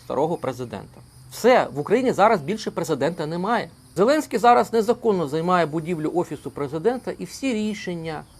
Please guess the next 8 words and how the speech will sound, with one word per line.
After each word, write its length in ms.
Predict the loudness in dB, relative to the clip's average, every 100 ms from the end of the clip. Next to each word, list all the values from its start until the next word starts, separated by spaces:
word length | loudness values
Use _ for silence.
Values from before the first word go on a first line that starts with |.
| -20 -20 -20 -12
які 260 | -8 -6
він 140 | -6 -6
підписує, 680 | -8 -6 -4 -4 -6 -8 -8
не 140 | -8 -2
мають 320 | 0 0 -2 -8
жодної 600 | -12 -2 2 2 0 -6 -10 -8
юридичної 800 | -4 -2 -2 -4 -6 -10 -14 -14 -16 -20
сили. 340 | -12 -10 -10